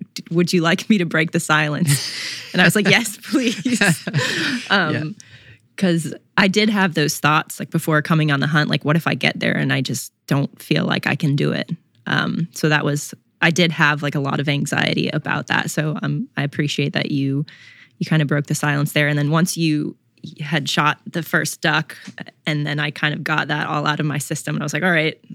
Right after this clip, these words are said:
Speaker 1: I guess we're doing this now." <laughs>
Speaker 2: Yeah, well, well, that's, yeah, I, I definitely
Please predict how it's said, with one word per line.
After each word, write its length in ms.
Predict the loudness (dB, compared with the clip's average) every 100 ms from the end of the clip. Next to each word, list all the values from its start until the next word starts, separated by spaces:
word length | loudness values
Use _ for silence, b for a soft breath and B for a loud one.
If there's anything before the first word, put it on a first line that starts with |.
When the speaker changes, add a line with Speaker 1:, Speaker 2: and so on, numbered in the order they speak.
| -6
Speaker 1:
I 60 | 0
guess 300 | 0 -2 -2
we're 100 | 0
doing 280 | 2 2 2
this 260 | 2 0 0
now." 200 | 2 2
<laughs> 60 | 0 -20 -20 B B B B B B 4
Speaker 2:
Yeah, 200 | 6 6
well, 200 | 4 4
well, 140 | 4
that's, 360 | 6 4 -2 -10 _ -20 -20 -4
yeah, 420 | 4 6 6 4 4
I, 80 |
I 40 | 2 0 -12 -2
definitely 720 | 4 4 6 6 6 4 -2